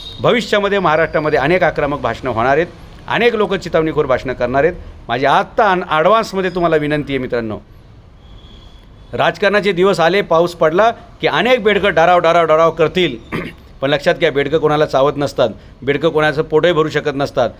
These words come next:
असं या बेडकांच्या डराव डरावच्या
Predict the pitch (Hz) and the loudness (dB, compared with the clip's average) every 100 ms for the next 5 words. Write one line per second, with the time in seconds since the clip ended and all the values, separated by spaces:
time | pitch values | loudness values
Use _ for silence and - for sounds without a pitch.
0 | - - 127 156 220 214 - - - - | -20 -12 -6 -2 2 2 0 -14 -20 -4
1 | 143 160 160 139 - 113 131 - 147 143 | 0 2 0 -2 -10 -4 -2 0 -2 0
2 | 147 131 131 147 135 135 139 131 147 165 | 0 0 2 2 2 2 2 2 0 0